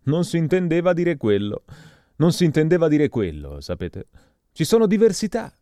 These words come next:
ci sono variazioni. Dite, "Beh, non ammazzare l'essere umano prossimo tuo".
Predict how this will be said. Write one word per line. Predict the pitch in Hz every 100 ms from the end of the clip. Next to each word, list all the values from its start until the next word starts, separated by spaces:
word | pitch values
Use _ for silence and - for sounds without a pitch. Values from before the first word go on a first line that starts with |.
| _
ci | _ 139
sono | 190 185
variazioni. | 170 196 185 - 196 - - - _ _ _ _ _ _ _ _ _ _ _ _ - _ _ _ _ _
Dite, | 120 110 117 104 - _ _ _ _
"Beh, | 123 - _ -
non | 90 107 135
ammazzare | 113 107 101 - 139 180 190 175
l'essere | 139 165 - 143
umano | 175 175 170 190 185
prossimo | - 165 - 180 180
tuo". | 180 202 87